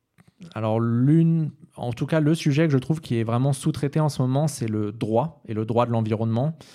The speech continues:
Euh, peut-être parce que c'est une conviction personnelle, mais je pense que, et surtout depuis l'accord de Paris, mais que on laisse beaucoup trop tranquilles les entreprises. Donc là, il y a B N P qui est mis en demeure, mais, euh,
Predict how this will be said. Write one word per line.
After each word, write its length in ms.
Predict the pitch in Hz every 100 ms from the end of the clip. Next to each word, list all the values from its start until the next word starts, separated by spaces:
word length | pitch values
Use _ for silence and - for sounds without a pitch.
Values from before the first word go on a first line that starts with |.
| - - - 113
Euh, 440 | 101 101 101 98
peut-être 320 | 104 110 113
parce 160 | 95 -
que 80 | 101
c'est 420 | - 98 95 95
une 140 | 101
conviction 420 | - 110 110 123
personnelle, 480 | 113 107 - 113 139
mais 100 | 127
je 100 | 110
pense 280 | 104 123 127
que, 300 | - 120 117
et 60 | 107
surtout 300 | - 107 123
depuis 220 | 110 113
l'accord 280 | 104 104 104
de 80 | 104
Paris, 280 | 107 131
mais 280 | 120 104 104 - _ -
que 560 | 104 98 101 104 92 -
on 80 | 120
laisse 220 | 113 110
beaucoup 340 | 107 143 165 165
trop 160 | 143
tranquilles 400 | 131 120 - 135
les 160 | 117 104
entreprises. 540 | 104 - - 143 165 _ - - - -
Donc 160 | 107 98
là, 80 | 113
il 40 |
y 20 |
a 60 | 104
B 80 | 107
N 180 | 110
P 160 | 107 113
qui 120 | 107
est 60 | 98
mis 160 | 104
en 100 | 101
demeure, 460 | 104 101 113 151 151
mais, 280 | - 104 101
euh, 400 | 95 95 95 104